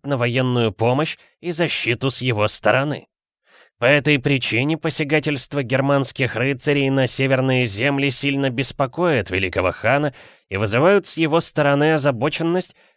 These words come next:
не вполне понятными поступками возлюбленного сына императора. Возлюбленный сын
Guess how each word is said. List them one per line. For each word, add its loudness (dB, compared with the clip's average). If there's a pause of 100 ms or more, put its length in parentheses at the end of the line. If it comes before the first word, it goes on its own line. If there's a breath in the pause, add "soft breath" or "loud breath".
не -4
вполне 0
понятными 0
поступками -2
возлюбленного 0
сына 0
императора. -2 (1700)
Возлюбленный 0
сын 0